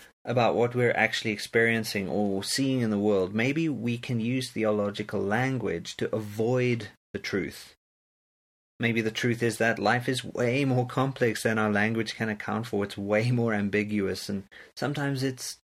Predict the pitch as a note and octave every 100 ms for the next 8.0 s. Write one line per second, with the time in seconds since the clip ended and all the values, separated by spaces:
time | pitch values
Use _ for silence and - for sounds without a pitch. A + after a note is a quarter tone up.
0 | _ _ C#3 C3 C#3 C3 A#2+ - C#3 A2+
1 | - - _ _ _ - _ _ - _
2 | _ D3+ E3+ G3 G#3 F3 C#3+ - _ -
3 | C3+ C#3+ D3 - C3+ B2 B2+ B2 B2+ A2
4 | A2 A2 - D#3 - - A#2 A2 A2+ -
5 | D3 D3+ _ _ - - - C#3 C#3+ C3
6 | B2 - B2 B2 C3 A#2+ G#2 G#2+ G#2+ G2+
7 | B2+ B2+ - - F#3 - B2 G#2+ G2